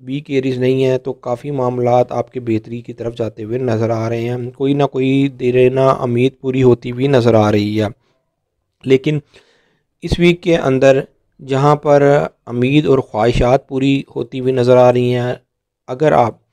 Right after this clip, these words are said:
शादीशुदा हैं, आगे से औलाद है, तो औलाद के मामलात में आपको एहतियात बरतनी होगी।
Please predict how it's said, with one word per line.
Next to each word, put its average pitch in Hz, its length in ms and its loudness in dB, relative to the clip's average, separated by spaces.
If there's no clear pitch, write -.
शादीशुदा 143 580 2
हैं, 135 180 2
आगे 120 380 0
से 135 140 -4
औलाद 127 400 4
है, 131 100 -2
तो 135 140 -6
औलाद 123 340 2
के 139 120 -12
मामलात 120 640 -4
में 120 220 -8
आपको 127 420 -6
एहतियात 120 560 -4
बरतनी 113 440 -10
होगी। 104 460 -4